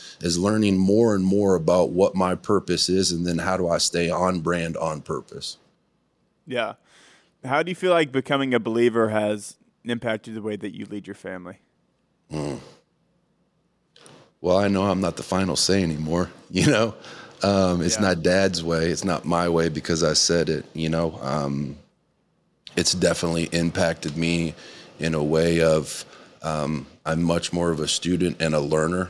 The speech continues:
Speaker 1: I've always been a believer, um, but at thirty-six years old, that's when, that's when Jesus became my Lord and not just my Savior. And so I believe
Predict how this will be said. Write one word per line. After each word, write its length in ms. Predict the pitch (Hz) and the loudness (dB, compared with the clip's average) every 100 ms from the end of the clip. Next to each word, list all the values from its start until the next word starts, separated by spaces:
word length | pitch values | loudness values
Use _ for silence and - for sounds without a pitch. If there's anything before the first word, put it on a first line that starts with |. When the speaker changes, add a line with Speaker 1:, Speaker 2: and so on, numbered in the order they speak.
| - | -4
Speaker 1:
I've 140 | 85 | 0
always 260 | 90 101 87 | 2 2 2
been 220 | 80 87 | 0 0
a 40 | 76 | 0
believer, 640 | 76 73 80 78 90 95 - - - - | -2 0 0 0 0 -2 -4 -20 -20 -14
um, 440 | 67 73 73 67 - 80 | -10 -8 -8 -10 -14 -6
but 200 | 87 85 | 0 2
at 160 | - - | 0 -2
thirty-six 640 | - 90 78 - 80 - | 0 0 0 -2 -2 -2
years 220 | 80 73 82 | -4 -2 0
old, 260 | 80 76 | 0 2
that's 260 | 78 80 - | 2 0 -2
when, 380 | 76 76 69 - _ | -4 -4 -6 -12 _
that's 220 | 80 80 80 | -2 -2 -2
when 140 | 76 | -6
Jesus 440 | 73 85 78 71 | -2 -4 -2 -4
became 420 | - 78 - 78 76 | -4 -6 -4 -6 -4
my 180 | 73 71 | -4 -4
Lord 400 | 76 82 80 76 | 0 2 2 0
and 140 | 76 | -4
not 220 | 78 69 | -4 -4
just 260 | 78 78 - | -4 -4 -4
my 120 | 73 | -4
Savior. 520 | 69 76 73 69 76 | -2 0 -2 -4 -6
And 120 | 73 76 | -4 -2
so 180 | 73 | 0
I 100 | 78 | 0
believe 500 | 78 80 82 82 78 | 0 0 2 0 -2